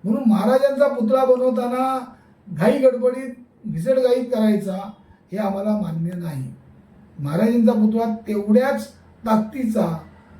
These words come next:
तेवढ्याच चांगला भव्य असण्यासाठी त्याला वेळ लागणार आहे, तो घाई गडबडीत ओढून चालणार नाही. आणि महाराज जर महाराष्ट्राचे पण तुम्ही असं करत असाल आणि मग पंतप्रधान जर,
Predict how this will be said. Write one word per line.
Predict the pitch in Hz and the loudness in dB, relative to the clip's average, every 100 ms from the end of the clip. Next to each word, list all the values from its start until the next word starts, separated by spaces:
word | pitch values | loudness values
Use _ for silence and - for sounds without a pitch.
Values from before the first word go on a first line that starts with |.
| - - - | -18 -18 -2
तेवढ्याच | 214 208 220 269 285 - - _ - _ _ - - | 4 4 4 2 2 -2 -14 _ -20 _ _ -20 -10
चांगला | 214 226 262 254 254 - | -2 2 4 2 -2 -4
भव्य | 180 226 247 226 170 - - _ _ _ | 0 0 2 2 2 -2 -16 _ _ _
असण्यासाठी | - - 277 240 214 208 233 220 | -8 -6 -6 -2 -2 -2 -2 -2
त्याला | 220 220 | -2 0
वेळ | 214 262 262 | 2 4 4
लागणार | 226 220 214 180 | 0 0 -2 -2
आहे, | 170 - _ _ _ _ _ _ 220 | -12 -16 _ _ _ _ _ _ -2
तो | 220 | 0
घाई | 185 196 254 | 2 0 2
गडबडीत | 233 226 226 214 | 4 4 2 0
ओढून | 214 220 214 | 0 2 2
चालणार | 190 185 214 214 | 0 -2 2 4
नाही. | 214 220 - - - _ _ 226 | 4 2 -2 -14 -20 _ _ -4
आणि | 196 | -2
महाराज | 160 185 254 262 | -2 0 0 4
जर | 269 262 | 2 2
महाराष्ट्राचे | 214 226 254 247 269 277 | 0 2 2 2 0 0
पण | 277 | -2
तुम्ही | 247 269 | -4 0
असं | 247 220 | 2 2
करत | 247 240 220 220 | 2 0 0 -2
असाल | 226 202 180 - - - _ - - 202 | -2 -2 -4 -10 -20 -20 _ -20 -16 -2
आणि | 202 | -2
मग | 196 190 | 0 -4
पंतप्रधान | 202 214 254 254 277 277 | -2 0 2 4 2 2
जर, | 285 285 | 2 2